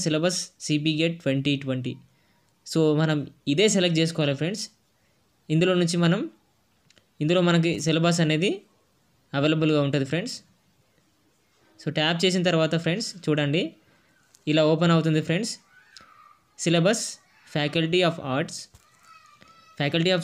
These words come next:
Social Sciences, Faculty of Commerce, Faculty of Education, Faculty of Science,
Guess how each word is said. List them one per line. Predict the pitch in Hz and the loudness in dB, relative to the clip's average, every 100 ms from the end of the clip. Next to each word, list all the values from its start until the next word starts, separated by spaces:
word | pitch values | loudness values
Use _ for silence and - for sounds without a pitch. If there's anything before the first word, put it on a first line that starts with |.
| 170 | -2
Social | 139 151 143 | -2 -2 -2
Sciences, | 131 131 135 240 - - - _ _ _ - _ _ _ _ _ _ _ _ _ - | -4 -4 -4 -6 -8 -14 -20 _ _ _ -20 _ _ _ _ _ _ _ _ _ -4
Faculty | 147 156 170 196 | -2 2 2 0
of | 185 - | -2 -4
Commerce, | 131 123 175 247 - - _ _ _ _ _ _ _ _ _ - _ - | -2 -2 -2 -4 -8 -14 _ _ _ _ _ _ _ _ _ -20 _ -4
Faculty | 151 165 165 185 | -2 0 0 0
of | 156 | 0
Education, | 135 131 131 127 175 277 - _ _ _ _ | -4 -4 -4 -2 -4 -6 -14 _ _ _ _
Faculty | 156 143 160 165 196 | -4 -2 0 0 -2
of | 185 | -2
Science, | 143 139 220 | -2 -2 -4